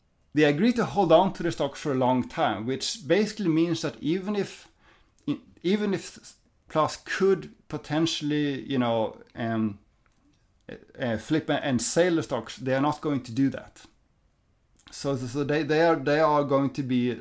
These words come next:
long-term, um, shareholders, uh, majority shareholders in Saylor. But yeah, they have not converted yet, and they require Saylor, Saylor's both divisions to be profitable the preceding financial year.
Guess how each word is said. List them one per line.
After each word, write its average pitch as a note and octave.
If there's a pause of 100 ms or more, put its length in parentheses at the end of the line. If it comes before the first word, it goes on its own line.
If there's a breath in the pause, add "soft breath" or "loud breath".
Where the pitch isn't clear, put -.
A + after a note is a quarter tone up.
long-term, C3 (800 soft breath)
um, A#2+
shareholders, A#2+ (960)
uh, B2+
majority C#3
shareholders A#2+ (240)
in A#2
Saylor. G2+ (160)
But C#3+
yeah, D3+
they C3
have F3
not G#3+
converted E3+
yet, C#3 (440 soft breath)
and C#3
they C3+
require D3
Saylor, B2+ (340)
Saylor's B2+
both C3+
divisions B2+
to -
be A#2+
profitable A#2+
the G#2
preceding A#2
financial G2+
year. -